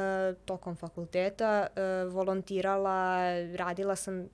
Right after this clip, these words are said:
još, ono, na, na par mesta, bila sam, ne znam, u Orki sam volontirala, to je za zaštitu životinja organizacija, bila sam u našem centru za razvoj karijere i meni su te stvari dosta pomogle kasnije da ja kad sam došla na moj intervju, pošto bila sam i ja sa te strane,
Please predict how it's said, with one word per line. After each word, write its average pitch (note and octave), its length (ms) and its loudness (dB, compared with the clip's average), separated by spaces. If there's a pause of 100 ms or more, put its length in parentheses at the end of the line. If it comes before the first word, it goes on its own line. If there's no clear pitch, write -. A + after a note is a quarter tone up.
još, - 420 -6
ono, F#3 220 -6
na, G3 300 0
na G#3 200 2
par G3 260 4
mesta, F#3+ 360 -2
bila F3+ 240 0
sam, F#3+ 180 -8
ne F3+ 140 -4
znam, F#3+ 200 -2
u F#3+ 120 2
Orki F#3 240 -2
sam F3 220 -8
volontirala, F3 680 -8
to E3+ 140 -12
je D#3+ 140 -6
za F3 280 -6
zaštitu F#3 360 -8
životinja F3 460 -6
organizacija, F3 560 -6
bila F#3 200 -2
sam F#3+ 140 -8
u F#3 40 -4
našem F#3 280 -2
centru F3+ 300 -6
za F3+ 100 -4
razvoj E3+ 260 -4
karijere F3+ 520 -4 (440)
i G#3+ 100 2
meni G#3+ 240 4
su A#3 140 -2
te B3 180 8
stvari C4 360 2
dosta A#3 320 2
pomogle A3 420 0
kasnije G#3+ 480 -2
da A3 100 -2
ja G#3+ 120 2
kad G#3+ 160 -8
sam G3+ 140 -4
došla G3 300 2
na F#3 80 -4
moj B3 220 6
intervju, F3+ 500 -4
pošto G3+ 300 -8 (120)
bila F#3 180 -2
sam F3 240 -4
i F3+ 60 -2
ja A#3+ 120 2
sa G3 140 2
te F3+ 180 0
strane, F#3 480 -2